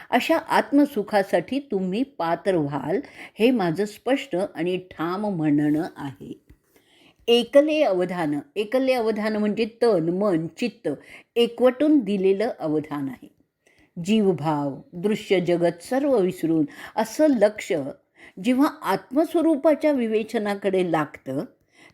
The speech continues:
तेव्हा आपोआपच प्रपंचभासाचा निराश होत आत्मानंदाचा अनुभव यायला लागतो.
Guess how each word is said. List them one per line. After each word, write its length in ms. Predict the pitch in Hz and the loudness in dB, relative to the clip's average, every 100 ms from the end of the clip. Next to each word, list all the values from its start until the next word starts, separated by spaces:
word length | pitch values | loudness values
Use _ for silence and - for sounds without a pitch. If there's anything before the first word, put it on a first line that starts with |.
| - | -6
तेव्हा 260 | 185 202 - | -4 -4 -6
आपोआपच 800 | 156 - - 190 262 190 156 156 | -6 -6 2 2 2 0 -4 -4
प्रपंचभासाचा 1200 | _ 196 196 240 269 269 254 180 170 175 170 180 | _ -4 -2 0 0 2 -2 -2 -2 -2 -2 -4
निराश 500 | 170 165 160 - - | 0 2 2 -2 -4
होत 160 | 165 147 - - - - | -6 -6 -10 -20 -20 -6
आत्मानंदाचा 960 | 175 - 180 165 156 156 147 143 214 - | -6 -2 0 2 4 2 0 -4 -10 -10
अनुभव 500 | 143 143 151 127 160 | -4 0 0 -2 -6
यायला 400 | 196 160 135 - | -4 -6 -6 -8
लागतो. 400 | 131 - _ - | -10 -14 _ -20